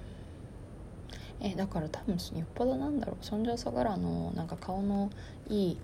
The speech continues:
個体たち、彼らも十分魅力的だけれども、顔に傷があるということを差し引いても、そういうふうになんか質問者さんのことを思ってくれる人間がいるっていうのはめちゃくちゃすごいことなんだよと思うんだよな。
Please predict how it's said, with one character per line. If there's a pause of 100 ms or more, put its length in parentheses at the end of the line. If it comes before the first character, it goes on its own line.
(680)
個
体
た
ち、 (480)
彼
ら
も
十
分
魅
力
的
だ (200)
け
れ
ど
も、 (1040)
顔
に
傷
が
あ
る
と
い
う
こ
と
を
差
し (100)
引
い
て
も、
そ
う
い
う
ふ
う
に
な
ん
か
質
問
者
さ
ん
の
こ
と
を (840)
思
っ
て
く
れ
る
人
間
が
い
る
っ
て
い
う
の
は
め
ち
ゃ
く
ち
ゃ
す
ご
い
こ
と
な
ん
だ
よ
と
思
う
ん
だ
よ
な。